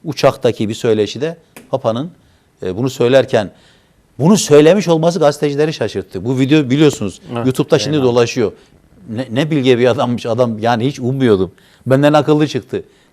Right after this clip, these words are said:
Speaker 1: demeye getiriyor. Papa öpmeye çalıştı kısacası, bunun Türkçesi öpemedi. Papa öpemedi.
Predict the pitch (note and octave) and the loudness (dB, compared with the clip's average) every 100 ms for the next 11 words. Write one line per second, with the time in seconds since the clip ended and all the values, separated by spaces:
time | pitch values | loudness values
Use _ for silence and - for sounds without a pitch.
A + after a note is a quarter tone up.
0 | G#2+ G#2+ G#2 F#2+ F2+ - E2 - _ _ | -8 -6 -4 -4 -8 -12 -18 -18 _ _
1 | _ _ - C#3 A2 C3+ D#3+ _ - B2+ | _ _ 0 0 2 0 -2 _ -8 -8
2 | B2+ C3+ C3 F#2+ F2+ - - G2+ F2+ E2+ | -6 -10 -6 -8 -10 -16 -12 -10 -8 -10
3 | - F#2+ F2+ G2 - G2+ - A2+ - G#2 | -10 -12 -12 -12 -12 -14 -12 -12 -12 -12
4 | F2+ D2+ - _ _ _ _ _ _ _ | -12 -16 -20 _ _ _ _ _ _ _
5 | _ _ _ _ _ _ _ _ _ _ | _ _ _ _ _ _ _ _ _ _
6 | _ _ G#2+ - G#2+ A#2 G#2 E2+ | _ _ -8 -4 -4 -4 -6 -8